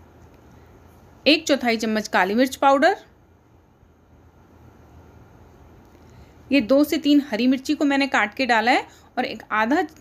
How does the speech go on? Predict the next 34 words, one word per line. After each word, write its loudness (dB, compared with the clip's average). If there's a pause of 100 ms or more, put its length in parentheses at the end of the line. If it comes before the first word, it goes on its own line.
इंच 2
अदरक -4
का 0
टुकड़ा -2
मैंने 0
घिस -2
के 2
डाला -2
है। -10 (2000)
इसमें -2
मसाले 0
जो 2
भी 2
मैंने 2
डाले 2
हैं, 0
इसमें -4
से 0
अगर 0
आपको -2
कोई 0
नहीं -2
पसंद 0
है 2
तो 0
आप 0
इसको -4
ना 2
भी -2
डालें, -6
स्किप -8
कर -2
सकते -10
हैं। -14